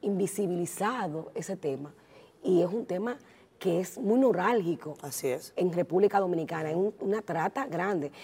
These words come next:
Speaker 1: Y ya no solamente la trata de que nosotros, de nosotros, de dominicanos, también tenemos trata en República Dominicana de venezolanos, de centroamericanos,
Speaker 2: Ujú.
Speaker 1: y eso también se va a tratar a través de la ley de dominio.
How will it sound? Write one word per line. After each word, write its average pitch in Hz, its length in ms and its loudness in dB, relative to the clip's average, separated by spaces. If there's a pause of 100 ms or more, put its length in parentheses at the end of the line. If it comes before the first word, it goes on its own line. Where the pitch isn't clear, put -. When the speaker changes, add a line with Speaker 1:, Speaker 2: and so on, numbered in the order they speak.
(180)
Speaker 1:
Y 196 160 2
ya 196 160 6
no 277 120 2
solamente 262 400 0
la 233 100 -2
trata 208 320 0
de 226 80 4
que 196 80 0
nosotros, 165 380 0 (680)
de 175 120 0
nosotros, 180 460 0
de 147 60 -2
dominicanos, 156 600 0
también 160 320 0
tenemos 220 320 4
trata 202 340 0
en 170 160 -2
República 196 380 8
Dominicana 202 420 4 (380)
de 190 100 6
venezolanos, 220 720 4 (600)
de 208 220 4
centroamericanos, 247 920 2 (320)
Speaker 2:
Ujú. 220 100 -2
Speaker 1:
y 185 120 4
eso 262 400 2
también 185 440 -2 (240)
se - 280 0
va 190 100 2
a 226 40 -2
tratar 247 420 -4
a 180 80 -8
través 170 300 -2
de 185 60 -4
la 175 80 -4
ley 165 140 0
de 170 180 -8
dominio. 160 500 -6